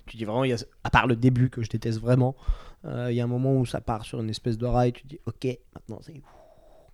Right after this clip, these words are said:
et t'y vas, et tu sais que c'est la fin, ils jouent là-dessus, enfin, ils te prennent vraiment par les sentiments, en mode, on sait que c'est traumatisant la fin d'une saison aussi lo-, enfin, d'une série aussi longue,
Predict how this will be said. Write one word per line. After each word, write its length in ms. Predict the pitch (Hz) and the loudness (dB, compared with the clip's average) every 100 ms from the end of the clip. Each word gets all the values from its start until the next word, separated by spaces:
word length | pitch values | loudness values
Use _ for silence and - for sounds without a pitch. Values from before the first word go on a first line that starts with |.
| - - | -10 -2
et 80 | 127 | -2
t'y 160 | - | 2
vas, 160 | 127 135 | 6 6
et 40 | |
tu 60 | 127 | 6
sais 120 | 139 | 2
que 40 | - | 2
c'est 80 | |
la 100 | 127 | 0
fin, 360 | 120 156 156 151 | 0 2 4 4
ils 140 | 139 | 2
jouent 120 | 123 120 | 0 0
là-dessus, 380 | 127 - 147 143 | 0 0 -2 0
enfin, 120 | 131 | -2
ils 40 | 113 | -4
te 40 | |
prennent 120 | 120 | -6
vraiment 180 | 113 120 | -4 -4
par 140 | 123 | -2
les 60 | 117 | -4
sentiments, 480 | - 117 - 127 127 | -6 -6 -4 -4 -2
en 20 | |
mode, 360 | 120 120 113 107 _ - _ _ - - - | -4 -4 -8 -12 _ -20 _ _ -20 -14 2
on 80 | 139 | 2
sait 160 | - 175 | 6 4
que 60 | |
c'est 80 | - | 4
traumatisant 480 | - 151 147 135 143 | 0 0 0 2 2
la 100 | 135 | 2
fin 160 | 135 131 | 2 -2
d'une 140 | 127 | -2
saison 320 | - 127 135 | -2 0 0
aussi 200 | 131 - | 0 2
lo-, 140 | 131 135 | 0 2
enfin, 240 | 123 120 | 0 0
d'une 180 | 120 120 | 0 -2
série 200 | 127 123 | -2 -2
aussi 200 | 120 123 | -2 -2
longue, 280 | 127 127 | 0 -2